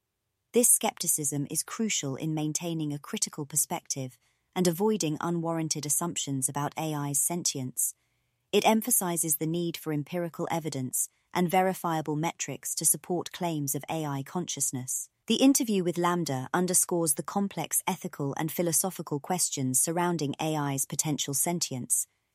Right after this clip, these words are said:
It invites us to ponder the implications of recognizing A I as conscious beings,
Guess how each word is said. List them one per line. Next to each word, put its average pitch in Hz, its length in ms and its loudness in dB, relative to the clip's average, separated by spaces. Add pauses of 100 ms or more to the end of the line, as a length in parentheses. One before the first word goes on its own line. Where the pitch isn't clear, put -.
(280)
It 226 100 8
invites 240 420 6
us 208 120 2
to 196 100 -2
ponder 202 320 2
the 170 160 0
implications 170 720 0
of 147 140 -2
recognizing 147 680 0
A 170 160 0
I 156 300 0
as 143 140 2
conscious - 440 -2
beings, 139 600 -2